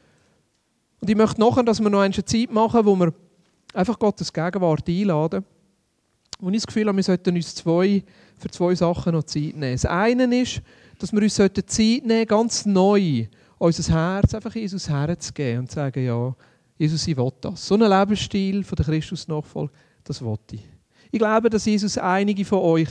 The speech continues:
wie noch einmal neu herausfordert heute am Morgen. Willst du das?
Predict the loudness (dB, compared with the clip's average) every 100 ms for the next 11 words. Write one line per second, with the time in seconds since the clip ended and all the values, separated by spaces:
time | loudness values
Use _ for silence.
0 | -6 -20 _ _ 0 2 2 0 0 0
1 | 2 0 -4 -4 -2 -2 -2 -6 -4 -4
2 | -4 -4 -2 -4 -4 -8 -8 _ _ _
3 | _ _ _ _ _ _ _ -4 -4 -4
4 | -8 -4 -4 -4 -10